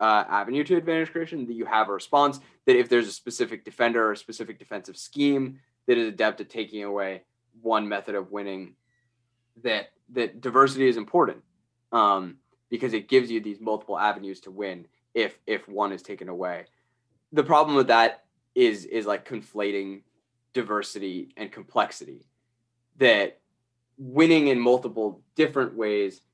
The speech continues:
is different from requiring a lot of physical abilities and,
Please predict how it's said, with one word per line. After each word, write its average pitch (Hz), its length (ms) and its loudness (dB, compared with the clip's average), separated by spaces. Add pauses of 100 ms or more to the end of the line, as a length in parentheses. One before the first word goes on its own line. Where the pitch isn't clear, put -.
(120)
is 117 180 0
different 117 480 2
from 104 380 -2 (200)
requiring 113 840 4
a 101 80 2
lot 101 400 4
of 95 240 -6 (140)
physical 107 500 0
abilities 95 720 -4 (580)
and, 98 560 -2